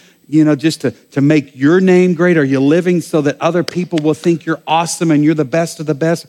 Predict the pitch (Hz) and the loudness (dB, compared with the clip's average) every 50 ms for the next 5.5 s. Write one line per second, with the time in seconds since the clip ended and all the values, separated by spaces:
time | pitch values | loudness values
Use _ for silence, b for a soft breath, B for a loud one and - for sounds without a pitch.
0 | b b b b b - 143 143 143 143 165 185 180 185 170 143 - - 175 180 | b b b b b 0 2 2 4 4 2 2 0 0 -2 -4 -4 -2 -4 -4
1 | 190 175 - 147 123 113 - 151 143 156 180 180 180 175 - - - 160 135 - | -2 -2 -4 -6 -6 -6 -8 -6 -2 0 0 0 -2 -4 -6 -8 -4 -4 -4 -4
2 | B B B B 147 151 143 147 170 185 175 165 151 131 - - 170 156 160 - | B B B B -2 0 2 2 0 0 0 -2 -2 -2 -2 -4 -2 -2 -2 -4
3 | - 139 127 - - - 139 - 185 175 185 185 185 185 175 180 - 165 - B | -6 -6 -4 -4 -4 -6 -4 -4 -2 0 0 0 0 0 -2 -2 -4 -6 -6 B
4 | B B B 165 190 190 175 151 143 143 139 - - - - - 208 196 190 - | B B B 0 0 0 0 -2 -6 -6 -6 -8 -10 -8 -4 -2 -2 -2 -2 -4
5 | - - 196 175 - 190 180 175 - | -4 -4 -4 -2 0 -2 -4 -4 -6